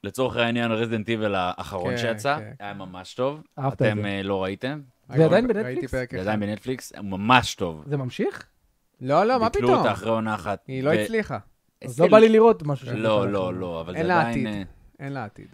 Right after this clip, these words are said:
Speaker 1: זה כל כך מבאס שהיא לא הצליחה, זה
Speaker 2: כן.
Speaker 1: סתם כי נטפליקס אפסים ויאללה שיסגרו אותם כבר. הם לוקחים ס-, לא, הם לוקחים
Speaker 3: כן, סתם
Speaker 1: סדרות,
Speaker 3: עושים דברים מתלהבים, ואז
Speaker 1: הם
Speaker 3: לא-
Speaker 1: לוקחים סדרות מצוינות, ופשוט מוותרים עליהם.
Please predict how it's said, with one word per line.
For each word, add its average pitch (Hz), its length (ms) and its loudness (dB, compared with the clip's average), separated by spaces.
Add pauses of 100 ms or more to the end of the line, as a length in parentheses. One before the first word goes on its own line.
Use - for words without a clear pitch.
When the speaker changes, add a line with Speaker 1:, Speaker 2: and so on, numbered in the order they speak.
(120)
Speaker 1:
זה 117 120 -2
כל 143 120 -2
כך 220 100 -2
מבאס 202 340 4
שהיא 190 160 -2
לא 175 80 4
הצליחה, 156 440 -2
זה 107 120 -8
Speaker 2:
כן. 123 60 -10
Speaker 1:
סתם 170 220 0
כי 170 100 -6
נטפליקס 180 500 -4
אפסים 160 540 -4
ויאללה 139 300 4
שיסגרו 113 460 0
אותם 120 220 0
כבר. 85 280 -6 (360)
הם 123 140 -8
לוקחים 185 300 -4
ס-, - 220 -8 (100)
לא, 131 220 4
הם 110 100 2
לוקחים 190 240 2
Speaker 3:
כן, 214 40 -6
סתם 220 100 4
Speaker 1:
סדרות, 220 140 8 (100)
Speaker 3:
עושים 269 180 2
דברים 214 220 4
מתלהבים, 220 500 2
ואז 208 80 6
Speaker 1:
הם 185 60 4
Speaker 3:
לא- 180 80 6
Speaker 1:
לוקחים 208 240 4
סדרות 175 360 4
מצוינות, 147 880 0 (600)
ופשוט 156 340 -6
מוותרים 127 440 -4
עליהם. 104 280 -6